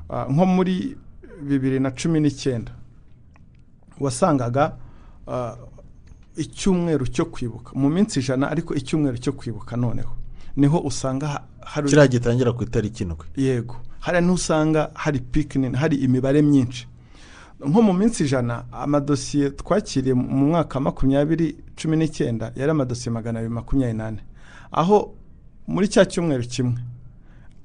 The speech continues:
Speaker 1: yari amadosiye mirongo irindwi n'abiri. Bihwanye, eh, na, na, na, amadosiye mirongo irindwi n'abiri, urumva ko, oh, umubare uri hejuru.
Speaker 2: Mm.
Speaker 1: Dukurikiye rero mu wundi mwaka makumyabiri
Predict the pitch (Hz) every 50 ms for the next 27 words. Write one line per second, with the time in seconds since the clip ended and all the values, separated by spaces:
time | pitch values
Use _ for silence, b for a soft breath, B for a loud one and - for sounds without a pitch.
0 | - - 135 139 139 143 160 165 - - 127 123 120 117 117 117 113 - - 127
1 | 120 117 117 117 113 113 110 117 113 113 107 110 113 113 117 117 117 131 127 -
2 | - - b b b b b b b b b b b - 139 135 - 151 156 160
3 | 165 175 190 202 196 - - 147 151 151 147 143 - 143 143 143 139 139 135 135
4 | 135 131 - 123 127 127 127 120 113 117 120 - - - - - - - - -
5 | - - - 143 135 - 139 135 135 135 143 139 135 131 123 - - 131 131 127
6 | 123 123 127 120 123 127 - 127 131 - - 127 123 127 123 123 120 127 123 127
7 | 131 131 147 170 160 175 - - b b b b b b b b b - 135 156
8 | 170 147 127 131 123 123 - 151 151 143 - - - - - - - - - -
9 | 156 139 120 - - - - - 156 143 135 135 127 139 139 143 147 151 131 123
10 | 113 104 - - 104 - - - 95 - - - - - - - 185 - - -
11 | 151 147 - 143 147 139 139 143 147 147 147 160 175 185 185 165 156 165 180 175
12 | 170 180 175 156 135 123 - 127 131 127 - 160 165 170 165